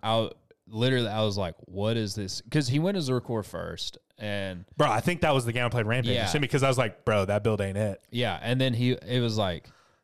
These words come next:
Speaker 2: And
Speaker 1: "Okay,
Speaker 2: he
Speaker 1: like, it's still, it's not the best,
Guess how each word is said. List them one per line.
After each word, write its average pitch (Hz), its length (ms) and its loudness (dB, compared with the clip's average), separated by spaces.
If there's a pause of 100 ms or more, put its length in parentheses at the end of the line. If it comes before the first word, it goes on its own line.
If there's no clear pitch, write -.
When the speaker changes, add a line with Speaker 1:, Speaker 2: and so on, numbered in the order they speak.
(160)
Speaker 2:
And - 160 2
Speaker 1:
"Okay, 143 220 4
Speaker 2:
he 139 40 4
Speaker 1:
like, 117 320 0 (340)
it's 135 260 -2
still, - 380 -2
it's 113 200 -4
not 107 180 0
the 127 80 0
best, 104 500 -2